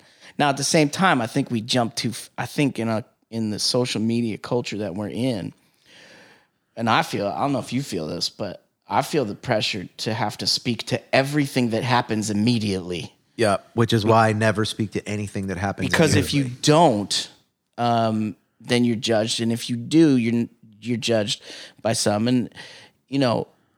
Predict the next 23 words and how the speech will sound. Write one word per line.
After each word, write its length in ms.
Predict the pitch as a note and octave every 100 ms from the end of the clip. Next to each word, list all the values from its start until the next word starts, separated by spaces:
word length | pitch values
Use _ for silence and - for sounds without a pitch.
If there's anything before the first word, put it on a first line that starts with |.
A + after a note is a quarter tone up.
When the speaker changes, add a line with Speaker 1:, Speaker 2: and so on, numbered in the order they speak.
| -
Speaker 1:
and 100 | B2+
I 60 |
think 400 | B2+ - D3+ D3+
we 120 | C#3+ B2
speak 440 | - - B2+ -
too 180 | - A2+
quickly 800 | - - F3+ - B2 A2 A2 B2 _ _ _ -
on 140 | A2+
things, 840 | - - A2+ G#2+ G#2+ A2 - - - _ _
you 100 | B2+
know, 380 | B2 G#2+ G2 - _ _ _
like, 320 | A2+ A2+ -
a 120 | - A#2+
whole 180 | D#3+
bunch 200 | D3+ C3+ C#3+
of 80 |
people 280 | - B2+ A2
jumped 380 | G#2+ A2+ G2+ -
on 240 | G#2 G2+ G2+ - - - - -
the, 340 | A#2 A2+ E2+ -
the 140 | A2 A2
Ravi 420 | A2 A#2 G#2 G#2
thing 440 | - G#2+ G#2+ C#3+